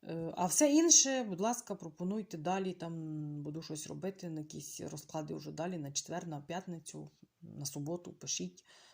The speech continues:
Пишіть, пропонуйте, буду прислухатися, м, переробляти, переформульовувати і робити для вас те, що ви, е, хочете. А тепер, на, на тепер, на сьогодні вже все.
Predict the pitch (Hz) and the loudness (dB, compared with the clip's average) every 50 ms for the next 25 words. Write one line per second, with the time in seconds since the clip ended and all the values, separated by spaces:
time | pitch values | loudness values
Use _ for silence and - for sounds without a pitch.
0 | _ _ - - - 247 - - - 151 - 175 170 185 202 202 - - 180 160 | _ _ 0 2 2 2 0 -2 -6 -6 -4 -2 -2 -2 -2 -2 -4 -4 -6 -4
1 | 151 151 151 160 170 170 165 160 156 151 151 151 151 156 - 165 160 160 _ _ | -4 -4 -4 -4 -2 -2 -2 -2 -2 -4 -4 -4 -6 -8 -10 -12 -16 -18 _ _
2 | - 151 - 165 151 - 190 208 208 - 208 190 - - 185 175 165 160 156 156 | -8 -4 -4 -4 0 2 2 2 2 0 -2 -2 -2 -2 -2 -4 -4 -6 -8 -10
3 | - _ _ _ _ - 185 - - 170 165 160 160 156 143 - - 165 160 160 | -12 _ _ _ _ -20 -18 -16 -14 -14 -14 -14 -14 -16 -8 -2 2 2 4 4
4 | 156 165 151 143 160 180 202 214 - 185 - - 160 156 147 - - 160 151 156 | 4 4 4 6 6 6 6 6 2 -2 -2 -2 -2 -4 -2 -4 -4 -2 0 2
5 | 156 175 190 196 180 175 170 170 160 147 143 143 160 170 170 165 147 143 151 147 | 2 4 4 2 2 0 -2 -4 -4 -6 -4 -4 -6 -6 -6 -6 -4 -4 -4 -2
6 | 160 180 175 - 151 147 - - - - 147 139 147 147 151 151 147 139 - - | -2 -4 -4 -6 -6 -8 -8 -8 -10 -12 -14 -14 -14 -14 -14 -14 -14 -14 -14 -14
7 | 139 139 - - - - _ _ _ _ _ _ _ _ _ _ _ _ _ - | -6 -4 -4 -4 -4 -8 _ _ _ _ _ _ _ _ _ _ _ _ _ -18
8 | - - _ _ _ - _ _ _ _ _ _ _ - 175 151 - - - - | -18 -18 _ _ _ -20 _ _ _ _ _ _ _ -12 -12 -10 -10 -12 -10 -8
9 | 240 226 196 - - - - 175 165 165 - - - _ _ _ _ - - - | -8 -8 -8 -10 -12 -12 -12 -14 -14 -16 -20 -20 -20 _ _ _ _ -20 -20 -20
10 | _ _ _ - 170 175 170 175 175 - 190 - - 220 247 247 196 170 151 - | _ _ _ -4 -2 0 0 0 0 0 0 2 4 4 4 4 4 2 0 0
11 | 165 156 180 214 196 175 170 160 151 156 151 - - 302 320 311 | -2 0 0 -2 -2 -2 -2 -2 -4 -4 -4 0 0 0 0 0